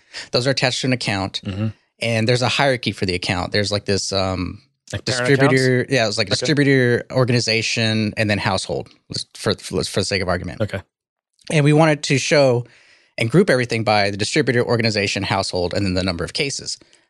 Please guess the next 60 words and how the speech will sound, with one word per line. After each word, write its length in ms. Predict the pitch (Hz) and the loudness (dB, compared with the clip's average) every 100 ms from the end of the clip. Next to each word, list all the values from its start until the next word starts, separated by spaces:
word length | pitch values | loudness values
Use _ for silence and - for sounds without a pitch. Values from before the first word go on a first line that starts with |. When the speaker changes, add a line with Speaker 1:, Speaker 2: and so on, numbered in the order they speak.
| - | -8
Speaker 1:
just 140 | 110 | -8
to 60 | - | -2
kinda 140 | 104 | -2
give 200 | 95 101 | 0 -2
that 200 | 90 82 _ _ | -2 -4 _ _
graph, 460 | - 110 98 - - _ _ _ - | 0 0 0 -10 -20 _ _ _ -10
uh, 100 | 85 - | -10 -4
and 140 | 101 | -4
showing 260 | - 110 95 | -2 0 0
the 80 | |
number. 320 | 95 135 98 101 | 2 0 0 0
But 160 | 117 | 0
we 80 | 110 | 2
wanted 140 | 120 | 2
to 40 | 101 | 2
broke 200 | 113 98 | 0 0
it 60 | |
out 140 | 95 90 | -2 -2
by 100 | 87 | -4
those 180 | 87 - | -4 -4
different 280 | 90 90 | -6 -4
things. 320 | - - - - _ _ _ _ _ - | -2 -2 -4 -12 _ _ _ _ _ -2
And 300 | 139 131 123 _ _ _ 139 | 2 2 0 _ _ _ 2
we 60 | |
were 100 | 139 | 4
losing 280 | 139 156 117 | 6 4 2
data 220 | - 233 | 0 2
and 80 | 131 | 2
we 80 | 120 | 2
weren't 160 | 135 - | 2 2
sure 200 | - 101 | 0 2
why. 420 | 143 220 98 120 _ _ _ _ _ - | 4 2 0 -12 _ _ _ _ _ -6
And 100 | 135 | 0
so 100 | 151 | 2
I 60 | |
assumed, 380 | 143 - 247 226 | 2 2 2 2
okay, 360 | 156 113 - 139 | 2 2 2 0
well, 240 | 139 131 - | 2 0 4
we're 160 | 160 160 | 6 6
using 220 | 226 214 | 4 2
the 60 | - | 0
tools, 400 | - 175 120 120 | 2 4 4 2
and 60 | |
the 40 | 120 | 0
tool 180 | - 139 | 2 2
says, 220 | 135 120 | 2 0
"Okay, 280 | 127 117 123 | 0 0 0
grab 380 | - 110 113 | 0 2 2
this 200 | 117 120 | 2 -2
parent 380 | - - 107 113 | -4 0 0 2
object 440 | 92 95 104 113 - | 0 0 0 -2 0
and 300 | 98 98 - _ _ | 0 0 -4 _ _
bring 160 | 110 107 | -2 2
that 120 | 104 | 2
into 200 | 101 101 | 0 -2
the 80 | 101 | -2
data 200 | 101 98 | 0 -2
set 220 | - 127 | 0 0
and 100 | 117 | 0
grab," 240 | 110 95 | 0 -2